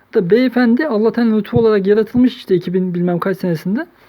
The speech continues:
Günümüze kadar Allah Teala'nın lütfuyla yaşamış, yaşatmış Allah Teala bunu ki günümüze kadar olaysa bunun sayesinde herkes doğru imana kavuşacak. Ya böyle bir kafa yapısı var mı ya? <laughs> Herkes yanlış algılamış arkadaşlar.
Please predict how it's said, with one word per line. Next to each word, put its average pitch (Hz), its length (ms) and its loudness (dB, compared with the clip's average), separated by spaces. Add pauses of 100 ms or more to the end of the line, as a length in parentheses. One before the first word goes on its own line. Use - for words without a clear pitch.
(960)
Günümüze 220 500 2
kadar 202 260 0
Allah 180 360 -2
Teala'nın 196 280 0
lütfuyla 190 320 0
yaşamış, 190 500 0
yaşatmış 190 440 -2
Allah 165 200 0
Teala 156 260 -2
bunu 160 120 -4
ki 170 120 -6
günümüze 170 340 0
kadar 175 100 2
olaysa 190 340 -2
bunun 208 140 0
sayesinde 202 320 -2
herkes 208 240 -4
doğru 185 180 2
imana 175 360 0
kavuşacak. 143 520 -10 (600)
Ya 135 120 -8
böyle 233 260 0
bir 247 60 0
kafa 233 240 -4
yapısı 190 340 -2
var 185 220 -4
mı 208 80 -4
ya? 156 200 -8 (920)
<laughs> - 880 -20
Herkes 233 380 -2
yanlış 233 300 0
algılamış 190 480 -2
arkadaşlar. 180 600 -4